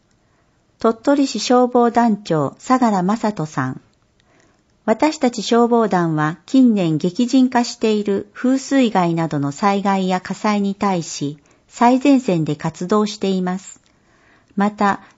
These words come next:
いざという時のための応急手当、救命活動の手法を受講したり、指導員となって講習会を開催するなど、人や地域を守るための活動をしています。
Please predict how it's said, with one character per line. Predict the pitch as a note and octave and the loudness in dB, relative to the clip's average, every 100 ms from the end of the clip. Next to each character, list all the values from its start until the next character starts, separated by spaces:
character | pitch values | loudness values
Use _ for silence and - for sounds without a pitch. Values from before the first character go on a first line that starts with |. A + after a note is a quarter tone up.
| _ | _
い | C4+ | 2
ざ | C4 A#3+ | 2 2
と | G3 | 0
い | G3 | 0
う | G3+ | 0
時 | G3+ G#3 | -2 -2
の | F#3 F3 | -2 -2
た | F3+ | -2
め | G#3 | 0
の | F#3+ D#3+ G#3+ | 0 2 2
応 | A3+ | 0
急 | - A#3+ | 0 0
手 | A#3 G#3+ F#3+ | 0 -2 -2
当、 | - C#3+ - _ _ _ _ _ - | -4 -4 -4 _ _ _ _ _ 2
救 | C4+ C#4 | 6 6
命 | C#4 C4+ | 6 4
活 | C4+ B3+ F3+ D#3+ | 0 -4 -4 -4
動 | D3+ | -2
の | D3 C#3+ D3+ - | -2 -4 -8 -12
手 | - F#3 | -4 -2
法 | A3 G#3+ | 0 0
を | G#3+ | 0
受 | G3 F3+ | 0 -4
講 | - A#3 A3+ | -2 -2 -2
し | - | -2
た | G#3 | -2
り、 | C#3+ C#3 _ _ _ _ - | -2 -8 _ _ _ _ -14
指 | - A3 | -4 2
導 | C#4+ C#4+ | 2 4
員 | G#3+ F3+ | 2 0
と | F3+ | -2
な | E3+ E3 | -2 -2
っ | |
て | - C#3+ | -6 -8
講 | C#3 B3+ C#4 | 0 2 2
習 | - C#4 | 0 -2
会 | C#4 F#3 D#3+ | 0 -2 -2
を | D3+ | -4
開 | F#3+ F#3+ | -4 -4
催 | - G3 F#3 | -4 -4 -4
す | - | -4
る | F3+ E3+ | -4 -2
な | D3 | -4
ど、 | C#3 C3+ _ _ _ _ _ | -6 -10 _ _ _ _ _
人 | - - B3+ | -8 0 4
や | B3 A#3+ | 4 2
地 | - D4 | 2 0
域 | C#4+ - F#3+ | 0 -2 0
を | E3 | 0
守 | F3 G#3 B3+ | 2 2 2
る | G#3+ | 0
た | F3 | -2
め | E3+ | 0
の | D#3 | -2
活 | D3+ D#3+ F#3+ | -4 -8 -4
動 | G3 G3 | -2 -2
を | F#3+ | -2
し | - | -4
て | E3+ | -2
い | D#3+ D#3+ | -2 -2
ま | D#3+ | -6
す。 | - | -8